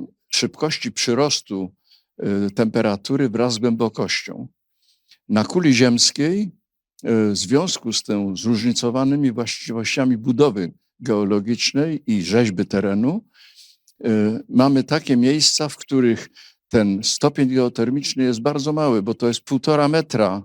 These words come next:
wzrost głębokości i o jeden stopień rośnie, rośnie śred-, rośnie temperatura. Ale są też takie miejsca w-, z-, związane z ak-, z budową geologiczną, w których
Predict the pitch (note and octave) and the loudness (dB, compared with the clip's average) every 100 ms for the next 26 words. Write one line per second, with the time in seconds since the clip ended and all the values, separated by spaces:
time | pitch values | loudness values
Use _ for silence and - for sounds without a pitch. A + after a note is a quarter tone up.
0 | - C3 G2+ A2 C3 A2+ B2+ A#2 A2+ - | -12 -14 -6 2 2 4 2 2 0 -2
1 | D3+ D3 - C#3+ C#3 C3 B2+ C#3 C3+ B2+ | -4 -4 -6 -6 -2 0 2 2 0 -2
2 | - C3 C#3 B2 B2 _ - B2 C3+ - | -6 -6 -4 -4 -4 _ -4 -2 -2 -4
3 | A#2+ A#2 _ _ - A#2 A2+ A2 G#2 - | -4 -6 _ _ -2 0 2 0 2 4
4 | G#2 G#2 - A2 A#2+ - A2+ A#2 G#2 G#2 | 4 4 2 4 4 2 -2 0 2 0
5 | F#2+ D#2+ - - - _ - - - C3+ | 0 -4 -8 -8 -10 _ -20 -20 0 4
6 | C#3+ - B2 G#2+ F#2+ - F2+ - G2+ G#2 | 4 4 2 0 -4 -4 -6 0 4 4
7 | G#2 - C3 D3+ F#3+ - - - - - | 4 2 2 2 0 -8 -20 -18 -20 -20
8 | - - G2+ F2+ F2 F2 G2 G#2 B2 C3 | -10 -2 0 0 -6 -4 0 2 4 4
9 | A2+ - - _ G#2 G2 - G#2 G2 F#2 | 4 0 -8 _ -4 -2 2 2 2 4
10 | B2+ A#2+ A#2+ A2 G#2 A2 G2+ G#2 G2+ G#2+ | 4 6 4 2 4 4 4 2 0 -2
11 | - C#3+ E3+ F3+ - - - - C3+ C#3 | 0 0 0 -2 -10 -18 -16 -2 2 4
12 | D3+ - | 2 0